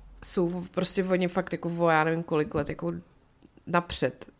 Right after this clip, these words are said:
jako před náma i v tom, co jako mají v těch krémech nebo v těch sérech, nebo jako i v té péči o tu pleť a, a celkově jako co všechno jako vymýšlej za technologie a tak.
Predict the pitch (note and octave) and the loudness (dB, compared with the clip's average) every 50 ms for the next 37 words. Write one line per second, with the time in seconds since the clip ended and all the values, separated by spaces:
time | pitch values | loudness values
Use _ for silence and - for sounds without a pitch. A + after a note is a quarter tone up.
0 | - - - - F3 - - F3 E3 E3+ F3 E3 E3 D#3+ D3 - - - - - | -16 -14 -10 -8 -4 -2 -2 0 2 2 4 4 4 2 2 0 -2 -6 -4 -2
1 | F3+ F3+ F3+ - - - F#3 E3+ F3 F3 - F#3+ F#3+ F3+ F3+ E3+ D3+ D3 D#3 - | -2 -2 0 0 0 2 2 2 0 0 -2 -4 -4 0 2 2 2 2 0 -2
2 | - G#3 G3 - - - D#3 C#3+ C3+ C3 D3+ F3 F3+ - E3+ E3 - - F3 F3 | -4 -4 -4 -4 -2 0 2 4 2 2 0 -2 -2 -2 -4 -4 -4 -6 -6 -4
3 | - - - D#3+ C3+ C3 D#3 D3+ - F3 F#3 F3+ F3+ - - - - - - - | -4 -2 0 0 0 0 -2 -2 -2 -2 -2 -2 -2 -4 -12 -12 -12 -12 -8 -4
4 | F3 F3 F#3+ D#3+ F3 - G#3 F#3+ - F#3 D#3+ D#3 - - G3 F#3+ F#3 F3+ G3 F#3 | -2 2 2 2 2 2 0 0 4 4 4 4 4 2 2 0 0 -2 -4 -2
5 | - F#3 F3+ F3+ F3+ - F3+ - - - - F3+ - - F#3+ F3 F3+ G#3 F#3+ G3 | 2 4 4 2 2 0 -6 -6 -8 -10 -10 -4 0 2 2 4 4 2 4 6
6 | F#3+ F3+ F3 F3 F#3+ F3+ - - F3+ - - F3+ - - F#3 F3 - F#3+ F#3 F3+ | 8 6 6 6 2 -2 -2 -2 0 0 -2 -2 0 0 -2 0 0 0 2 2
7 | F3 F3 E3+ F3+ F3+ - - F#3 F3+ F3 F3 E3+ F3 - E3 - - F3+ F3 F3 | 4 4 4 4 2 0 0 0 0 0 0 -2 -2 -4 -4 0 2 2 2 2
8 | F3 F3 F3 F3 - - - - C3 - - - | 2 2 2 2 2 0 -2 -2 -4 -6 -6 -10